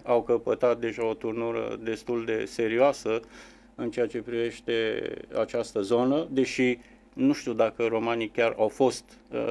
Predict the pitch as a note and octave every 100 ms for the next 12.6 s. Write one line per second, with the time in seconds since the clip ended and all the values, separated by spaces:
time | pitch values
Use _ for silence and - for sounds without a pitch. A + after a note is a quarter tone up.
0 | A2+ - - - - - A2 F#2+ - C3
1 | A#2+ A#2 C3+ A#2 - - G#2+ - A2 G#2+
2 | G#2+ A2 A2+ G#2+ C3+ A#2+ G#2 - - -
3 | - - G#2+ G#2 G#2+ - G#2+ - A#2+ -
4 | D#3+ - - - - _ - B2+ A#2+ A#2+
5 | A#2 A#2+ A#2 A2+ A2 G#2+ B2 D#3 E3 A2
6 | D2+ - - _ _ _ _ - C3 B2+
7 | B2 B2+ B2 A#2+ A#2 - - B2+ - -
8 | _ - C3+ C#3 C3+ B2 - _ _ _
9 | E3 F#3 E3+ - E3+ - D3+ D#3+ C#3 G#2+
10 | A2 C#3 D3+ E3+ E3+ E3+ E3+ - - -
11 | - - A#2+ A#2+ B2+ B2+ B2 A2+ D#3 D3
12 | C3 C#3 - A#2+ D3